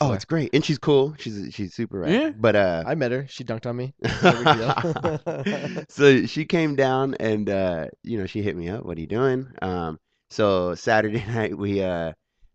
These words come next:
Speaker 1: uh, I was out earlier with some friends, and then we met up, and, uh, uh, we end up, so we go to this bar, um, we have a couple drinks, and, uh, we end up at a hotel.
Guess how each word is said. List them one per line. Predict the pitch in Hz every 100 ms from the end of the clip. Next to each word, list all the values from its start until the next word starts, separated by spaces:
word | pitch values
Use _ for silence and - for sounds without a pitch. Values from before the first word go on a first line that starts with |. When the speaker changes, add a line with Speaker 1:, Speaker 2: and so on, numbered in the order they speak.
| -
Speaker 1:
uh, | 87 82 76 -
I | 98
was | 98 98
out | 101 -
earlier | 98 92 87 82
with | 80
some | 80
friends, | - 80 78 80
and |
then | 78 76
we | 82
met | 78 78
up, | 80 71 _ _ _ _ -
and, | 80 76 73
uh, | 71 62 62 _ _ _ _ -
uh, | 73 62 50
we | 92
end | 107 104
up, | 98 -
so | 123
we | 123
go | 123
to |
this | 101
bar, | 107 110 110 110 - _
um, | - 90 87
we |
have | 92
a | 85
couple | 82
drinks, | 78 95 92 90 - -
and, | 82 78 76
uh, | 76 71
we | 80 -
end | 92 95
up | 85
at | 80
a |
hotel. | 80 78 - 76 60